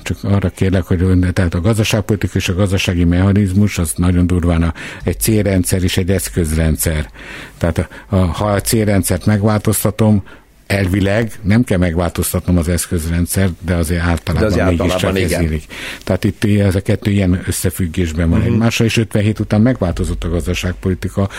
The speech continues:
Speaker 1: mert ötvenhét után megint életszínvonalcentrikus gazdaságpolitikát kellett folytatni, hogy valahogy a társadalom igényeit kielégíteni, azt az elégedetlenséget, amit a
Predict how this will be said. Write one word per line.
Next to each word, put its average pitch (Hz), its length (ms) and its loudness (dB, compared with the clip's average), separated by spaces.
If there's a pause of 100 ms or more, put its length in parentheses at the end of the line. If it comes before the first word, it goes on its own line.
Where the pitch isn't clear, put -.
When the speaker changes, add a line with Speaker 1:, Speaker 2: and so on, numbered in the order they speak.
(140)
Speaker 1:
mert 90 140 2
ötvenhét 95 300 0
után 101 220 2
megint 95 340 2
életszínvonalcentrikus 82 1160 -2
gazdaságpolitikát 85 840 -6
kellett 85 260 -2
folytatni, 95 460 -2
hogy 95 140 0
valahogy 90 460 -2 (380)
a 101 60 -8
társadalom 87 540 0
igényeit 82 500 0
kielégíteni, 87 600 0
azt 85 180 -2
az 87 120 -4
elégedetlenséget, 85 960 -2
amit 82 240 -4
a 82 120 -6